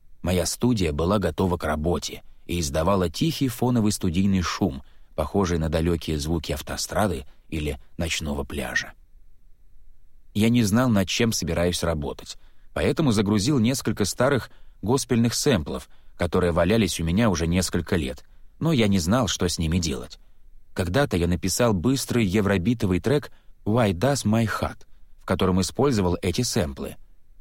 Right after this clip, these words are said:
К счастью, я его так и не опубликовал, потому что он вышел довольно плохим. Но мне очень нравились голоса, и я хотел написать песню, которая послужит для них идеальным фоном. Я много лет коллекционировал самиздатовские госпельные пластинки сороковых и пятидесятых,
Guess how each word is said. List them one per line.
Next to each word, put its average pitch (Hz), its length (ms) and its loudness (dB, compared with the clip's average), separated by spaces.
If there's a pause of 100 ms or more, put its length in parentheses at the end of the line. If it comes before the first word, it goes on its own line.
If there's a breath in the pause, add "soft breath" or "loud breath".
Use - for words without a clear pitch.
К - 40 -16
счастью, 185 380 2
я 143 120 4
его 135 180 4
так 139 240 0
и 120 60 4
не 113 100 6
опубликовал, 110 720 2
потому 78 320 0
что 80 180 0
он 78 100 0
вышел 104 300 0
довольно 87 380 0
плохим. 76 480 -4 (560)
Но 107 100 2
мне 110 240 4
очень 143 300 2
нравились 107 440 2
голоса, 104 600 -2 (500)
и 85 80 -2
я 107 140 2
хотел 123 320 0
написать 113 500 0
песню, 107 520 -2 (280 soft breath)
которая 120 380 2
послужит 117 500 0
для 90 160 2
них 143 300 0 (240 soft breath)
идеальным 127 500 2
фоном. - 480 -6 (920)
Я 90 160 0
много 113 320 2
лет 135 240 2
коллекционировал 107 800 2
самиздатовские 95 960 0
госпельные 92 560 2
пластинки 87 540 -2
сороковых 110 560 0
и 101 40 0
пятидесятых, 104 840 -2